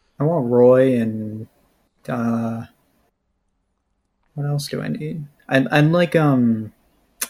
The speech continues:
the, uh, Cloud also, and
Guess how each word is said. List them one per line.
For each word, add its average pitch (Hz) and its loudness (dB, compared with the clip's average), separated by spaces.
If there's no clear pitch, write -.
the, 120 -2
uh, - -12
Cloud 123 -2
also, 123 -2
and 113 -6